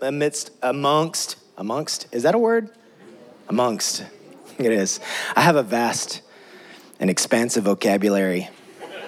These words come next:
and I use it for God's glory. <laughs>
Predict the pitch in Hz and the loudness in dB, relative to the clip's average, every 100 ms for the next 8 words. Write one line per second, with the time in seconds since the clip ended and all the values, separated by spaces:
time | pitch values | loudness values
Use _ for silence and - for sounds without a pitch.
0 | - - - - - - 104 98 110 123 | -16 -14 -14 -14 -14 -2 2 4 6 4
1 | 113 95 - - _ - 98 98 90 95 | 4 0 -4 -20 _ -6 0 0 0 0
2 | 95 92 82 - | 0 0 -2 -8